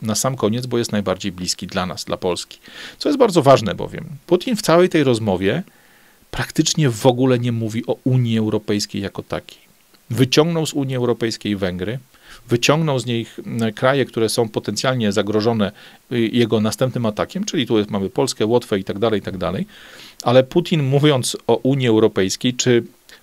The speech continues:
posługując się terminem, który powinien być Unią Europejską, mówi tylko jedno:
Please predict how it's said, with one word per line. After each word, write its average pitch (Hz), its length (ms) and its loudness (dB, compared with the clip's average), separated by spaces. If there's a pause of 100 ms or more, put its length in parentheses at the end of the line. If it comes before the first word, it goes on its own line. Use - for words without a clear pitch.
posługując 135 720 4
się 120 140 2
terminem, 127 460 0
który 120 220 -2
powinien 135 440 2
być 107 160 -2
Unią 107 260 0
Europejską, 104 640 -2 (440)
mówi 117 260 0
tylko 101 240 -4
jedno: 95 360 -4